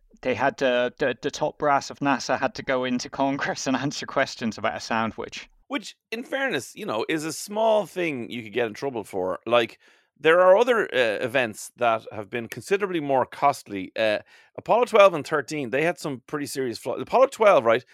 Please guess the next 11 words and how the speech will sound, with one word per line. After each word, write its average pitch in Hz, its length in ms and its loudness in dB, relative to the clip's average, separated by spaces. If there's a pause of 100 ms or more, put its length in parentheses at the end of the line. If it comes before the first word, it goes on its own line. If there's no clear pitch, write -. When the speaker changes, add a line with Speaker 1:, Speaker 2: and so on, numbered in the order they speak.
(300)
Speaker 2:
they 160 120 -2
had 165 120 -4
a 156 100 -8
camera, 202 480 0
Matt, 90 280 -10 (120)
a 117 60 -10
very 202 340 -2
expensive 131 640 -4
and 117 120 -6
important 123 460 -4
camera, 101 400 -6